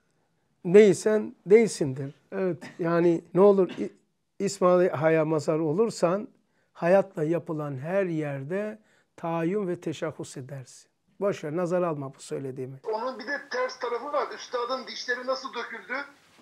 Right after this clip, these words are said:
Speaker 2: Bir yerde İslamiyet'e saldırı olursa onun acısını da çekersiniz ya. Ne zor bir şey abi.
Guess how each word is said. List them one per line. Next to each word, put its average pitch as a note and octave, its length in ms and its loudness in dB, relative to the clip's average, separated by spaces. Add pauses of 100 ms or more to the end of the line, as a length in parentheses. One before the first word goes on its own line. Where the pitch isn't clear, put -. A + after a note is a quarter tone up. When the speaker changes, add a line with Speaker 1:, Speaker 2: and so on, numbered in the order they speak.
(160)
Speaker 2:
Bir A3+ 60 -12
yerde A#3+ 440 -6
İslamiyet'e G#3+ 560 -4
saldırı G3+ 420 -4
olursa B3+ 520 -4 (320)
onun G#3+ 240 -6
acısını G3+ 360 -10
da G#3 80 -2
çekersiniz E3+ 640 -8
ya. D#3 140 -2 (260)
Ne F#3+ 120 -2
zor C#3+ 240 -4
bir - 60 -18
şey - 160 -10
abi. C#3+ 80 -12